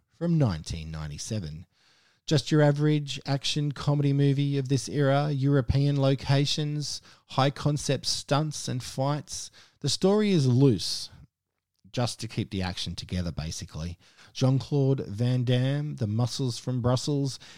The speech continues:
is an internationally renowned spy, presumed dead. Uh, he teams up with an arms dealer in order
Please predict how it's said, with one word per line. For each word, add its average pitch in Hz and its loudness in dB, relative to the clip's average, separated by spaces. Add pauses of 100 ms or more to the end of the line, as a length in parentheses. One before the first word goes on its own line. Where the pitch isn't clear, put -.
(140)
is 131 0
an 135 0
internationally 147 0
renowned 127 0
spy, 143 -2
presumed 110 2
dead. 131 -2 (420)
Uh, 113 -2
he 113 2
teams 147 2
up 127 0
with 120 -2
an 107 0
arms 127 0
dealer 156 0
in 127 -2
order 120 2